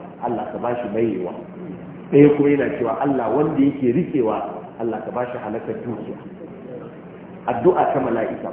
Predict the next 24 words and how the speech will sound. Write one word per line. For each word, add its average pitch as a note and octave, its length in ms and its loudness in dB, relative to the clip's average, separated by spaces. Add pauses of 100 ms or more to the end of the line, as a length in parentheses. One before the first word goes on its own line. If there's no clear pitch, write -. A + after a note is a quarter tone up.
(100)
kullum C#3+ 260 6
yake C3+ 240 -2
yi. F#2+ 140 -4 (180)
In F3 140 4
za F3 100 8
mu E3 160 2
tuno D3+ 240 2
da C3 100 0
wannan, G#2+ 360 2 (420)
to A2 80 -4
wannan B2 320 0
sai B2+ 140 -2
ya - 100 -6
sanya A#2 240 -4
mu A2+ 220 -4
rinka A2+ 260 -6
bayarwa A#2+ 800 0 (240)
da G2 80 -4
nufin A2+ 380 -4
cewa G#2+ 340 -2
Allah A#2 240 0
zai G#2+ 160 -2
maye G2+ 240 -2
mana, G2 320 -6